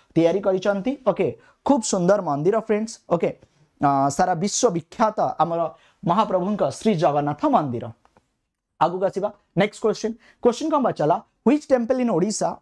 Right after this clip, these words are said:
ଓଡ଼ିଶାରେ ଫ୍ରେଣ୍ଡସ ଆପଣଙ୍କର କେଉଁ ଟେମ୍ପଲକୁ ୟୁରୋପିଆନ ମାନେ ହ୍ୱାଇଟ ପାଗୋଡା ବୋଲି କହିଛନ୍ତି? କଣ ହବ ଫ୍ରେଣ୍ଡସ ଆର ରାଇଟ ଆନ୍ସର?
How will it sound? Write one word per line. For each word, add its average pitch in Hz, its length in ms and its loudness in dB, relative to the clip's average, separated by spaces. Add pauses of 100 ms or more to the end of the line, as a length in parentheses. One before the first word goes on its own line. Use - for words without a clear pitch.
ଓଡ଼ିଶାରେ 190 400 2
ଫ୍ରେଣ୍ଡସ 165 340 -4
ଆପଣଙ୍କର 156 400 -2 (440)
କେଉଁ 240 200 4
ଟେମ୍ପଲକୁ 170 560 -2 (200)
ୟୁରୋପିଆନ 254 560 2
ମାନେ 135 220 -4 (380)
ହ୍ୱାଇଟ 208 300 2 (160)
ପାଗୋଡା 180 420 0
ବୋଲି 180 200 -6
କହିଛନ୍ତି? 123 520 -4
କଣ 160 200 0
ହବ 165 120 -4
ଫ୍ରେଣ୍ଡସ 165 240 -4
ଆର 160 120 0
ରାଇଟ 151 200 0
ଆନ୍ସର? 160 280 -8